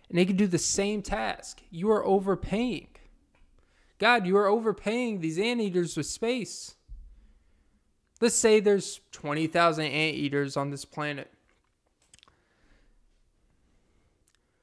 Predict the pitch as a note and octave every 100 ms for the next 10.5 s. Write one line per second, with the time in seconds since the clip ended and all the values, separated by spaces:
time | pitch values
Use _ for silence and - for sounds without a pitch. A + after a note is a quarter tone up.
0 | _ _ _ _ _ _ _ _ _ _
1 | _ _ _ _ - D#3 D3+ C#3+ D3 -
2 | F#3+ F3+ F#3+ F3+ D#3+ D3+ E3 D3 C#3 B2+
3 | B2+ C3+ - _ _ _ _ _ _ _
4 | _ _ _ _ _ _ _ D4 B3+ F#3
5 | - - - D3+ F3 - G3+ G3 - A3
6 | G#3 A3+ _ _ _ _ - A#3+ G#3+ G3+
7 | G3+ G3 - G3 F#3 - G3 A3 F3+ -
8 | - _ _ _ _ _ _ _ _ _
9 | _ _ _ _ _ _ _ - B3 C4+
10 | - G#3+ G#3+ G#3